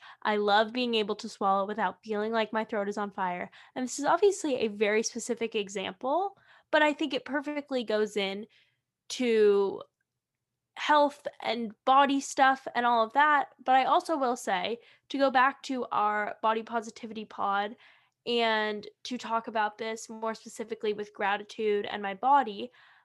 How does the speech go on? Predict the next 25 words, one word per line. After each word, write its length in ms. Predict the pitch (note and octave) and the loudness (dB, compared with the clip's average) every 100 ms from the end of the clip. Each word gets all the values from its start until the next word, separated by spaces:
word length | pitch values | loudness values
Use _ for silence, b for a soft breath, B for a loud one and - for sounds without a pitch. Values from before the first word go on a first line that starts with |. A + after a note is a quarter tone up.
| _ - | _ 2
I 500 | A3+ A3 A3 A3 - | 4 4 4 2 -4
spoke 300 | - C#4+ D4 | 0 0 4
on 140 | D4 | 4
that 200 | C4+ A#3+ | 4 2
episode 460 | G#3+ A3+ - G#3+ G3+ | 0 -4 -2 -2 -2
about 340 | G3+ G3+ G3+ | 0 0 0
how 200 | A3 G#3+ | -2 0
I 140 | G3+ G3+ | 0 -2
get 260 | G3 F#3 | -6 -4
migraines 520 | A#3+ C#4+ C4+ B3+ A#3+ A3+ | 2 2 2 -4 -4 -6
and 100 | G#3+ | -6
how 240 | G#3 G3 | -4 -4
it 120 | G3 | -4
has 320 | - G#3 G3 - | -8 -6 -6 -10
affected 480 | G#3 G#3+ G#3 G#3+ | -6 -6 -6 -12
my 160 | G3+ G3 | -8 -6
life 300 | A3 B3+ C4 | -2 -4 -4
a 40 | |
lot. 420 | B3+ A3+ G#3+ G#3 - b b b - | -2 2 4 2 -2 b b b -4
And 440 | A#3 A3 G#3+ G#3+ - _ _ _ | 0 0 0 -4 -12 _ _ _
it 360 | B3+ B3 F3 - _ _ _ _ _ _ _ - | 4 4 2 -8 _ _ _ _ _ _ _ -6
is 440 | D4 C#4+ A#3+ - - _ _ _ _ | -2 -2 -6 -14 -20 _ _ _ _
weighed 440 | A3 B3+ C#4 F#4+ | -2 0 2 2
on 260 | F4 C#4 C#4 | 2 2 4
my 460 | B3+ B3 A#3 G#3 | 2 4 2 -2